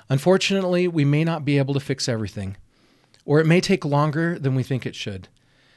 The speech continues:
It's important to have patience with ourselves and find the small victories. If we made it through a stressful deadline, or even just made it through a stressful day, that is worth celebrating. Progress is progress, no matter how small.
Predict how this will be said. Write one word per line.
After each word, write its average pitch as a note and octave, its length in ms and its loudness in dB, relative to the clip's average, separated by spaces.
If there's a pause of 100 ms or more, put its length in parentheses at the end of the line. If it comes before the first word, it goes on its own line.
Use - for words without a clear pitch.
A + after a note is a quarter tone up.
(200)
It's C#3 180 0
important D3+ 600 0
to C3 60 0
have C3 200 -2
patience - 560 -6
with A#2+ 120 -8
ourselves G#2 540 -8 (340)
and B2+ 140 -4
find D#3 300 0
the D#3 40 0
small C#3+ 280 -2
victories. G#2+ 640 -8 (500)
If C3+ 160 -4
we D3+ 80 4
made D3 260 4
it E3+ 140 0
through D#3 180 -2
a C#3 40 0
stressful C#3+ 500 -2
deadline, G#2+ 560 -6 (380)
or C#3+ 180 2
even F3+ 220 6
just E3+ 180 0
made D3 240 2
it D#3 160 -6
through C#3+ 220 -2
a C3 40 0
stressful C#3 500 -4
day, A2 420 -6 (480)
that B2+ 100 -2
is C3 140 -2
worth C#3 160 0
celebrating. G#2+ 600 -2 (540)
Progress D#3 520 0
is C3 200 -2
progress, A2 920 -6
no A#2 200 -4
matter A2+ 260 -2
how A2+ 160 -4
small. G#2+ 420 -6